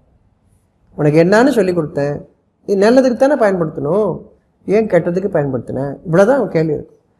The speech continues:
அதோடைய சூட்சமம் தெரியுமா? இதே மாதிரி எனக்கு ஒரு செஞ்சு காட்டுவியா? அப்படிலாம் கேட்க மாட்டான், அவன் கேட்க மாட்டான். உனக்கு சொல்லி கொடுத்தனே நல்லதுக்காக,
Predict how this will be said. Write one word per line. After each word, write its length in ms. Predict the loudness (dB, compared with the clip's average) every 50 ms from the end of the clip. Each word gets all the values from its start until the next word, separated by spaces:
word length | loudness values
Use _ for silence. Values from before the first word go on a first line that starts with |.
| _ _ _ _ _ _ _ _ _ _ _ _ 0
அதோடைய 400 | 2 4 6 6 6 4 4 2
சூட்சமம் 480 | 0 0 -2 -2 0 0 0 0 2 0
தெரியுமா? 260 | 0 0 2 2 2
இதே 180 | 2 4 4 4
மாதிரி 160 | 6 6 4
எனக்கு 160 | 2 2 0
ஒரு 120 | 0 0 0
செஞ்சு 200 | 0 0 0 2
காட்டுவியா? 380 | 2 2 2 2 0 2 2
அப்படிலாம் 300 | 2 0 0 -2 -2 -2
கேட்க 120 | -2 -4 -4
மாட்டான், 240 | -8 -8 -12 -18 _ _ _ _ _ _ _ _ _ _ _ _ _ _ _ _ _ -2
அவன் 140 | 0 2 4
கேட்க 140 | 4 2 2
மாட்டான். 240 | -2 -4 -6 -14 -18 _ _ _ _ _ _ _ _ _ _ _ _ _ _ _ _ _ _ _ _ _ _ _ _ _ _ _ _ _ -20 _ _ _ _ _ _ _ _ _ _ 0
உனக்கு 220 | 2 2 2 2 2
சொல்லி 260 | 2 2 2 2 0
கொடுத்தனே 560 | 0 -2 -4 -2 0 0 2 2 2 2 4 2 2 0 -2 -6 -12 -18 -20 -20 -20 _ _ -10 -4
நல்லதுக்காக, 680 | -2 0 2 2 0 0 -2 0 2 2 2 2 2